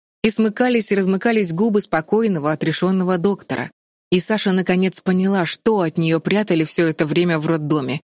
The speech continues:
почему отводили глаза. Может, она оглохла? Сошла с ума? Шум в ушах нарастал, нарастал, и в один момент показалось, что звуки в мире закончились. Все, кроме доктора, разучились говорить.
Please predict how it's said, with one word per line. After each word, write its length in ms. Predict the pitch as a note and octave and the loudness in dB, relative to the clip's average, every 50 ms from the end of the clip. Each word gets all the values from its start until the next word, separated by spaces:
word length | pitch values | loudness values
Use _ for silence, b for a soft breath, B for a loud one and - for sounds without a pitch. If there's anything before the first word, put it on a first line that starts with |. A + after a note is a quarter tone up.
| _ _ _ _ _ | _ _ _ _ _
почему 480 | - F3+ - - - F3 F3 F#3+ G#3 | -4 -2 -2 -2 -2 0 0 2 2
отводили 580 | G#3 F#3 - - E3 D#3+ D#3 D3 E3+ E3+ E3+ E3 | 0 -2 -2 -2 -2 -2 0 0 0 0 0 -2
глаза. 500 | D3 D3 E3 E3+ E3+ D#3 D#3 D3 B2+ C#3+ - _ _ _ _ _ _ _ _ _ _ | -2 0 -2 -2 -2 -2 -4 -4 -6 -6 -12 _ _ _ _ _ _ _ _ _ _
Может, 380 | F3 F3 E3 E3 D#3+ D#3+ D#3 F3 | 0 0 2 2 0 0 0 0
она 280 | D#3+ E3 E3 D#3+ D#3+ | 0 2 2 0 0
оглохла? 580 | E3 E3 E3+ F3+ G3+ G#3+ - - - C#3+ C#3 C3+ - _ _ _ _ _ _ _ | 0 0 0 0 0 0 -2 -4 -4 -4 -4 -6 -12 _ _ _ _ _ _ _
Сошла 360 | - - G#3 F#3+ - A3 G#3 G3+ | -4 -2 -2 0 0 0 -2 0
с 100 | - A3 | 0 0
ума? 340 | G#3 G#3 G#3+ A3+ A3+ G#3+ - _ _ _ _ _ _ _ _ _ _ _ _ | 0 2 2 0 0 -2 -6 _ _ _ _ _ _ _ _ _ _ _ _
Шум 340 | - - B3+ B3+ B3 A3+ G3 | -4 -2 0 2 2 2 2
в 60 | F3+ | 0
ушах 320 | G3+ G3 - A3+ A3 - - | 0 0 0 0 0 0 0
нарастал, 600 | F#3 F#3 F#3 F#3 F#3+ - - - A#3 A#3 G#3+ G3 | 0 0 0 0 -2 -4 -2 0 0 2 2 2
нарастал, 520 | F3+ F3 E3+ F3+ G3 - - A#3+ A3+ G3 | 2 2 2 0 0 0 0 0 2 2
и 60 | F#3 | 2
в 60 | F3 | 2
один 280 | F#3+ G3+ G3 A3+ A#3+ G#3+ | 2 0 2 0 0 2
момент 440 | F#3+ F3+ F3+ G3 G#3+ A#3+ A3+ F#3+ - | 2 2 2 2 2 2 0 -2 -2
показалось, 560 | - F3 - F#3 F3+ G#3 A#3 A3+ G3+ F#3 - | -4 -2 0 0 2 2 2 0 0 -2 -4
что 260 | - D#3 - - G3 F#3+ | -8 -10 -2 -2 -2 0
звуки 400 | E3 F3+ G3+ A3+ A3 G#3 - F3 | 0 0 0 0 -2 0 0 0
в 120 | D#3 D#3 | 0 2
мире 260 | F#3 G#3 G#3+ F#3+ F#3 | 2 2 2 2 2
закончились. 800 | F3 F#3+ F3+ F3+ - A3+ A3 G3+ F3 - D3+ C3+ C3 - - - _ _ _ _ _ | 2 0 -2 0 0 0 2 2 0 -2 -6 -6 -6 -8 -12 -16 _ _ _ _ _
Все, 240 | - - - B3 A#3 | -10 -4 -2 -2 -2
кроме 300 | - - G#3 G3+ G3 G3 | 0 0 0 2 2 0
доктора, 560 | F3+ E3 A#3 B3+ - _ - F3+ D#3+ D3+ D3 - _ | 2 2 0 0 -2 _ -4 -2 -2 -2 -6 -8 _
разучились 640 | - - G3 E3+ F#3 F#3 - - A3+ A#3 A#3 A#3 G3 | -2 0 0 2 0 -2 0 -2 -2 0 0 0 0
говорить. 540 | F3+ F#3+ F#3 G3 G3+ G3+ F#3 D3+ D3 - | 0 0 2 2 0 0 0 -4 -4 -10